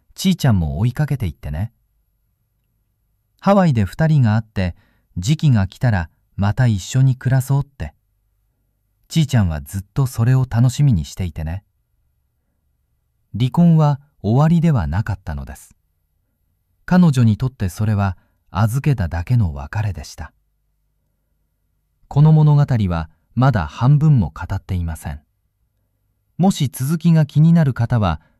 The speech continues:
チャンネルに静かに登録していただけたら、次の物語もお届けすることができます。そして、もし江利千恵美さんに対して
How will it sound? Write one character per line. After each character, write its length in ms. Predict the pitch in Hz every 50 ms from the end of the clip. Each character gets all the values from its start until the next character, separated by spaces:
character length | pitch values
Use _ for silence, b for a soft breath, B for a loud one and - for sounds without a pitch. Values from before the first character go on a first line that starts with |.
| _ _
チ 120 | - 143
ャ 20 | 151
ン 80 | 160
ネ 80 | 160 165
ル 100 | 156 156
に 140 | 156 156 139
静 260 | - - 185 170 175
か 120 | - 135
に 180 | 107 92 80 76
登 180 | - 123 139 139
録 220 | 139 131 - 131
し 100 | 123 -
て 120 | - 135 131
い 80 | 127
た 120 | - 131 127
だ 100 | 127 123
け 100 | - 123
た 120 | - 123
ら、 200 | 107 92 85 80 - _ _ _ _ _ _
次 260 | - - 156 175 190 190
の 120 | 170 135
物 280 | 104 95 101 107 120 123
語 100 | 127 123 - 117 101 90
も 200 | 82 78 69 - - _ _
お 140 | - 92 104
届 300 | 123 127 127 117 - 120
け 20 |
す 140 | - - 120
る 100 | 120 113
こ 120 | - 120
と 100 | - 120
が 140 | 101 85 76
で 120 | 65 67
き 100 | - -
ま 120 | 71 67 -
す。 200 | - - _ _ _ _ _ _ _ _ _ _ _ _ _ _ _ _ _ _ _ _ _ _ _ _ _
そ 180 | - - 143
し 100 | 127 -
て、 200 | - 143 139 131 b b b b b b b -
も 140 | 147 180 190
し 320 | - - 127 98 - - -
江 120 | 107 127
利 140 | 143 170 160
千 200 | - - 165 165
恵 60 | 165
美 100 | 165 165
さ 120 | - 170 160
ん 60 | 160
に 120 | 160 156 -
対 180 | - 160 156
し 120 | 135 - -
て 220 | - 95 87 -